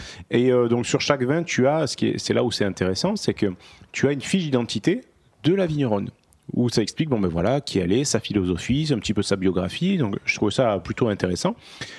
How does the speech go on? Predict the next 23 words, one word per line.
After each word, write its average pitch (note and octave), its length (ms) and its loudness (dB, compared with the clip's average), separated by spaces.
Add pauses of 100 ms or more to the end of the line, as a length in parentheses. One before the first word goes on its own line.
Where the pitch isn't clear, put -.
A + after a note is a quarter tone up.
(140)
Et F3 180 4 (460)
j'ai G3 360 2
recherché, F3 600 2 (920)
je F#2 60 -6
me F#2 60 -2
suis - 120 -4
dit, A#2+ 120 2
bon, G#2 100 0
mais F2+ 100 -2
qu'est-ce - 200 -4
qu'il A2+ 140 0
y - 20 4
a G#2+ 80 0
en, F2+ 160 -6 (120)
en G2+ 100 -2
tête G#2+ 160 0
d'affiche, G#3 320 2
tu - 100 2
vois, D#3 80 2
sur A#2+ 120 2
la G2+ 60 0
page G#2 180 2
d'accueil ? F#3 280 2